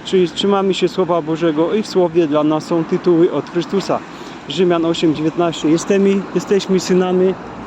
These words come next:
Bożymi. Syn Boży, drugi Koryntian, e, szósty rozdział od dwa, e, jeden do osiemnaście.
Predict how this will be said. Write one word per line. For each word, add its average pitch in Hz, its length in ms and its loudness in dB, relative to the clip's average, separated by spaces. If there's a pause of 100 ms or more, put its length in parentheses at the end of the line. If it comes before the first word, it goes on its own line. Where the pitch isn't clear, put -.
(380)
Bożymi. 175 540 2 (2000)
Syn 202 400 2
Boży, 190 480 2 (340)
drugi 185 240 2
Koryntian, 196 480 2
e, 196 40 -2 (840)
szósty 196 300 0
rozdział 185 520 2
od 170 80 2
dwa, 165 360 0
e, 165 240 2
jeden 175 340 4
do 170 340 2 (140)
osiemnaście. 175 840 2